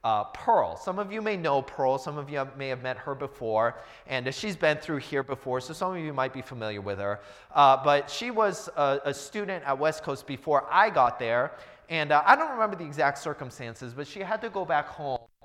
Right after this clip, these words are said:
for a little while before she returned, and then she graduated, uh, I think either with me or the next year, something like that. Anyway,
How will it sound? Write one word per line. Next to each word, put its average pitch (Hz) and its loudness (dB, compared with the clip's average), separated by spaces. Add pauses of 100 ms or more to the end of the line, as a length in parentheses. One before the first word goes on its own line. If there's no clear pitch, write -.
for 135 -10
a 120 -10
little 123 -8
while - -2 (200)
before 190 -4
she 196 -8
returned, 156 -2
and 131 -6
then 123 -6
she 123 -10
graduated, 107 0 (320)
uh, 113 4
I 151 -2
think 254 -12
either 247 -6
with 202 -6
me 165 -8
or 156 -2
the 135 -6
next 131 -6
year, 123 -6
something 185 -8
like 110 -4
that. 98 -4
Anyway, 120 -2